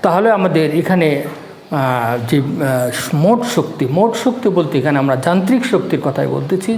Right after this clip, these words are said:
যান্ত্রিক শক্তিকে দুই ভাগে ভাগ করা হয়, একটা হলো বিভব শক্তি, একটা গতি শক্তি। তা আমরা এখানে তার বিভব শক্তি, পটেনশিয়াল এনার্জি এবং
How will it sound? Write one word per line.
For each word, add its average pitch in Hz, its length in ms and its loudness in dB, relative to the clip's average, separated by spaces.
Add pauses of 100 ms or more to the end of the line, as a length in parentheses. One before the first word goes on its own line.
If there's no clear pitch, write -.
যান্ত্রিক 170 440 2
শক্তিকে 139 560 -2 (360)
দুই 190 120 4
ভাগে 185 240 4
ভাগ 147 220 2
করা 139 140 0
হয়, 135 140 0
একটা 123 240 -6
হলো 131 220 -2
বিভব 190 260 2 (100)
শক্তি, 247 340 2 (360)
একটা 185 440 0 (200)
গতি 226 220 2
শক্তি। 131 400 -2 (240)
তা 190 80 2
আমরা 196 160 4
এখানে 185 300 2
তার 165 180 2
বিভব 165 440 2
শক্তি, 190 260 2 (100)
পটেনশিয়াল 165 480 2
এনার্জি 165 360 2
এবং 170 360 2